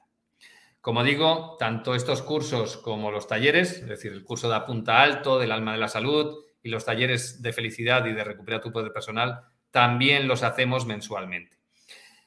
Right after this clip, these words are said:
Estos cursos y talleres se pueden hacer en paralelo con las certificaciones, es decir, no hace falta haber hecho uno, los cursos o los talleres para poder hacer la certificación, ni al revés, no hace falta haber pasado por las certificaciones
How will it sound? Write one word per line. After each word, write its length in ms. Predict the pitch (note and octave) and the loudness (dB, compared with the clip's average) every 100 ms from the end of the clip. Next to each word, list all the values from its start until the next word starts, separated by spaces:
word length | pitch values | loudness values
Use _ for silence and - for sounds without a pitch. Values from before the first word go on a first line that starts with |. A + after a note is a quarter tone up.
| _ - | _ 2
Estos 340 | D3 G3+ F#3 | 4 6 4
cursos 380 | G3 F#3 F#3+ E3+ | 2 2 4 4
y 40 | |
talleres 380 | F3 D#3 F#3 E3+ | 6 6 6 4
se 100 | D3 | 4
pueden 300 | B2 E3 E3+ | 2 4 4
hacer 560 | E3 F3+ F3+ F#3 F#3 - _ _ _ | 4 8 8 8 0 -12 _ _ _
en 260 | C#3+ D3 B2 | -4 -2 4
paralelo 600 | C#3+ C3+ C#3+ E3+ F#3+ G3+ | 8 8 8 8 6 4
con 120 | D3 | 2
las 140 | C3+ B2+ | 0 2
certificaciones, 800 | B2+ - A#2 A#2 A2+ F3+ E3 B2+ | 0 -2 -4 -4 -2 0 0 0
es 80 | C3+ | 0
decir, 260 | C3 C3 | 0 -2
no 140 | B2+ D3 | 2 2
hace 160 | D3 | 4
falta 580 | C#3+ F#3+ G#3 C3 G#2 - A#2 | 6 6 8 4 2 -2 0
haber 220 | A#2 C3+ | 2 4
hecho 340 | C#3+ C#3+ C3 | 2 2 0
uno, 580 | C#3 C#3+ C3+ C3 B2+ - C3+ | 0 0 0 0 -2 -8 -4
los 160 | A#2+ | -4
cursos 480 | - E3 E3 C#3+ C3+ | 0 2 2 2 2
o 80 | C3 | 2
los 140 | B2+ | 2
talleres 480 | C3 B2+ C#3+ C#3+ - | 2 4 4 4 2
para 260 | C3+ C3 C3 | 4 4 4
poder 180 | C3+ | 2
hacer 220 | C3+ C3+ C3 | 2 2 0
la 80 | |
certificación, 880 | A#2+ B2 C#3 C#3 D#3+ E3+ F#3 A3 A3 - _ | 0 -2 -4 0 2 4 4 4 0 -10 _
ni 200 | B2+ C3 | -4 4
al 140 | B2+ A#2+ | 4 4
revés, 400 | B2 E3+ D3 - | 6 6 4 2
no 100 | B2+ | -4
hace 140 | B2 | -2
falta 240 | C3+ D3+ B2 | 2 2 2
haber 220 | A2+ B2 | 0 -2
pasado 340 | C#3 C3 B2+ | -2 0 0
por 120 | B2 B2 | 0 -2
las 120 | A#2+ | -2
certificaciones 800 | C3 C3 B2 B2+ C3 C#3 D#3 | -6 -10 -4 -2 0 -2 -4